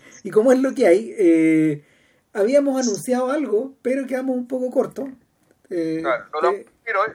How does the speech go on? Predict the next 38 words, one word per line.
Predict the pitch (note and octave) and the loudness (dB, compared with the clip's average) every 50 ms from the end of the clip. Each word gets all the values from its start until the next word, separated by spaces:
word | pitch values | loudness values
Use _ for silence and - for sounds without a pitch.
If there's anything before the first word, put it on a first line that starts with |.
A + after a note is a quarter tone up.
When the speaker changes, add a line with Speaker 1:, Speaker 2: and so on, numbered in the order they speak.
| - E3+ F#3+ | -4 -4 -4
Speaker 2:
vamos | - - _ | -4 -6 _
a | _ | _
hacer | - B3+ | -10 -8
la | B3 A#3+ | -6 -6
próxima | B3 B3 B3+ - B3 A#3+ | -6 -8 -8 -10 -10 -10
semana, | A3 B3 B3+ C4 B3+ B3 D4+ D#4 | -8 -8 -6 -4 -4 -4 -4 -2
Speaker 1:
Sí, | - F4 | 0 2
Speaker 2:
seguro. | F#4+ G4+ G#4 G4 | 2 4 2 2
Speaker 1:
claro, | E4+ F#4+ G4+ G4+ G4+ G4 C#4+ | 0 -2 -4 -4 -4 -4 -4
en | A#3+ A#3 | -4 -4
el | A#3 | -4
repaso | A#3+ A#3+ A#3 C4 C4 C4 C#4 C#4+ | -4 -4 -4 -4 -4 -4 -4 -6
de | C4+ | -6
las | A#3+ A#3 - | -6 -8 -8
películas | A#3+ A3+ B3 B3 B3 A#3+ A3+ G#3+ | -8 -8 -8 -6 -4 -4 -4 -4
de | G#3+ | -4
Henri | G#3 G3+ G3+ A#3+ B3 A#3+ | -6 -6 -6 -6 -4 -4
Georges | A#3 A#3 A3+ A#3+ G#3+ A#3+ A#3 A#3 | -4 -4 -6 -4 -4 -6 -8 -8
Clouzot, | - - F#3+ F3 D#3 - A3 A3 C4 C4 - | -10 -12 -14 -14 -10 -8 -8 -8 -8 -8 -10
lo | A3+ G3+ | -10 -10
que | F#3+ G3 | -8 -8
pasa | F#3+ G#3 G#3 G#3 A3+ | -8 -8 -10 -10 -14
es | A3+ A3+ | -18 -12
que, | - G3+ F#3+ F#3 F3+ F3 F3 E3+ E3 - _ _ _ _ _ _ _ _ - | -8 -6 -6 -4 -4 -4 -6 -8 -10 -14 _ _ _ _ _ _ _ _ -2
eh, | F3 E3 D#3+ D#3+ D#3 D#3 D3+ D3+ D3+ D3 D3 D#3+ - - - _ _ | 0 0 2 2 0 0 0 -2 -2 -2 -4 -6 -10 -12 -16 _ _
bueno, | - G#3+ G3 F3 D#3 | -2 0 0 2 2
Vilches | D#3+ A3 A3 - G#3+ E3+ | 2 2 2 0 -4 -6
se | - D3+ | -6 -10
entusiasmó, | - - - D3 F3 D3 C3+ F3+ A3 F3 D3+ D#3 E3 | -14 -14 -8 -6 -4 -4 -4 -4 -6 -6 -6 -8 -10
¿eh? | G3+ B3+ C4 _ _ _ | -12 -14 -16 _ _ _
Y | - F3+ D#3 D#3 D#3 D3+ D3 D3 D3 D3 D3 D3 | -12 -10 -8 -6 -6 -4 -4 -4 -6 -6 -4 -4
ahora | D#3 E3+ F3 F3+ | -4 -4 -4 -4
que, | F3 E3+ F#3+ F#3 F#3+ G3+ G#3 G#3+ | -6 -6 -6 -8 -8 -8 -10 -10
y, | F3 E3+ F3+ G3+ G3+ | -10 -10 -10 -8 0
y | |
yo | E3+ G3 G#3 | 2 2 2
también, | G#3 G3+ G#3 A3+ G#3 E3 G#3+ B3+ - - _ | 2 -2 -4 -2 -2 -2 -2 -6 -10 -16 _
y, | A#3 F#3 F3 E3+ E3 D#3+ D#3+ D#3 D#3 D#3 D3 | -10 -8 -8 -6 -6 -6 -6 -6 -6 -6 -8